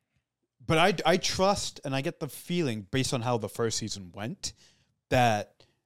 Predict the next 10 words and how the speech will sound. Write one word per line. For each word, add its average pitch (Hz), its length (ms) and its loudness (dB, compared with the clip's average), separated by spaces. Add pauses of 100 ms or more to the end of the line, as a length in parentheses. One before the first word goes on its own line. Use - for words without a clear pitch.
(460)
it's 131 160 -2
gonna 147 220 0
take 131 340 -2
us 110 240 -2
in 107 220 -8
unexpected, 104 920 -10 (260)
in 123 140 -6
unexpected, 113 760 -6 (200)
like, 151 320 2
uh, 156 140 4